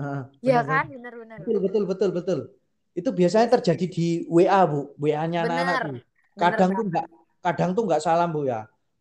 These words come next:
Speaker 1: Langsung gini nih, "Pak Murad, besok materinya apa?" Wah, langsung tuh, Bu, saya jawab tuh,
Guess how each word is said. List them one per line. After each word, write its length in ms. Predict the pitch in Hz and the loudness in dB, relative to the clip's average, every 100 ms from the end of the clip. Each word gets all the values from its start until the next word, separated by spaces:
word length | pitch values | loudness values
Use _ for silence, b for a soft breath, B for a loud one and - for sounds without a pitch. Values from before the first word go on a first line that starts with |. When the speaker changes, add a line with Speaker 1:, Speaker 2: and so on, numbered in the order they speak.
| _ | _
Speaker 1:
Langsung 320 | 160 170 196 | -2 -2 -2
gini 180 | 170 175 160 | -2 -2 -2
nih, 100 | 131 | -4
"Pak 140 | - 170 | -4 -4
Murad, 500 | 196 214 233 233 240 _ _ _ _ - | -4 -2 0 0 -2 _ _ _ _ -8
besok 320 | 151 226 208 | -4 -2 -2
materinya 640 | 214 220 208 214 226 220 | -2 -2 -4 -4 -4 -4
apa?" 480 | 220 208 208 202 202 | -2 0 2 0 -2
Wah, 300 | 151 131 117 | -4 -4 -4
langsung 320 | 117 123 175 | -6 -4 -4
tuh, 120 | 156 151 | -2 -4
Bu, 60 | 143 139 | -4 0
saya 160 | 143 | -2
jawab 320 | 143 135 147 | 0 0 0
tuh, 160 | 143 | -2